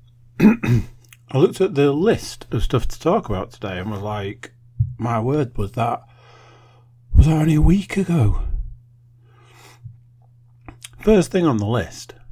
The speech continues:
I'm like, "That feels like it was three weeks ago." So either it's been a super busy week,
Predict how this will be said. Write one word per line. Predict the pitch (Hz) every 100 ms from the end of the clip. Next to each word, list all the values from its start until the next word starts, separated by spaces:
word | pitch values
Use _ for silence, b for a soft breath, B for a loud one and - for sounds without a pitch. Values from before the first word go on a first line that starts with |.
| - -
I'm | 117
like, | 117 113 113 - - _ -
"That | 113 113
feels | 117 104 101
like | 98 -
it | 107
was | 101 92 - -
three | - 110 95
weeks | 92 104 -
ago." | 90 90 90 - - - - - _ b b b b b b
So | -
either | 135 135
it's | 135
been | 131
a | 117
super | - 151 127
busy | 123 107 101
week, | 120 98 - -